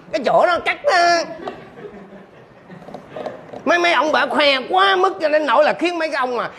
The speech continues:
cơ đốc nhân mà cái gốc dân ngoại á, tự nhiên những ông nào mà thấy yếu bóng vía ha, thấy tự ti hẳn. Gì, gì kiểm tra coi lại, ủa thấy mình chưa cắt.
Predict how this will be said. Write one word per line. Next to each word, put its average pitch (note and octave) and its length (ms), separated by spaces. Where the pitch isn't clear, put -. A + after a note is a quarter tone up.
cơ C4+ 120
đốc C#4 100
nhân C4+ 220
mà G#3 120
cái C4+ 100
gốc E4+ 160
dân C4+ 180
ngoại G3 340
á, D4 100
tự A#3 140
nhiên C#4+ 340
những A#3+ 160
ông D4+ 200
nào B3 80
mà G#3+ 120
thấy E4+ 240
yếu F4 180
bóng E4+ 160
vía F4 240
ha, D4 180
thấy C4 100
tự G#3 280
ti B3 140
hẳn. F#3+ 240
Gì, F3 200
gì F3 240
kiểm A3 160
tra G#3+ 240
coi G3+ 140
lại, F3 160
ủa F#3 120
thấy C#4 160
mình F#3+ 240
chưa A#3 140
cắt. - 200